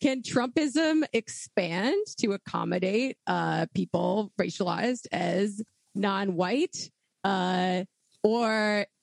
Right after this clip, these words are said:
is perhaps the, the blatant racism the one thing standing in the way of making it even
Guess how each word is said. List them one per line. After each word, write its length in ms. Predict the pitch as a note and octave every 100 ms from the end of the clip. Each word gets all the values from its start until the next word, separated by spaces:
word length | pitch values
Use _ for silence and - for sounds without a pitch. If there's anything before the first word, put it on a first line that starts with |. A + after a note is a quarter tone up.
| _ G#3
is 440 | A3 G#3+ G#3 - -
perhaps 800 | A#3 G#3+ G#3 A3 G#3+ - - -
the, 540 | G#3 G#3 F#3+ F#3 F#3 F3
the 80 | G3
blatant 380 | G#3 G#3+ G3 F#3+
racism 840 | F3 G#3 G#3+ E3+ F#3 E3+ E3 E3+ - - - _ -
the 200 | F3+ A3
one 280 | G3 G#3 F#3+
thing 220 | G#3 F#3+
standing 340 | - G#3+ F#3+ F#3
in 80 |
the 100 | F3
way 360 | E3+ F#3+ F3+ E3+ -
of 240 | F3 E3
making 300 | F#3 E3 F3
it 180 | D#3+ -
even 480 | G3 F3 F3 D#3+ D3+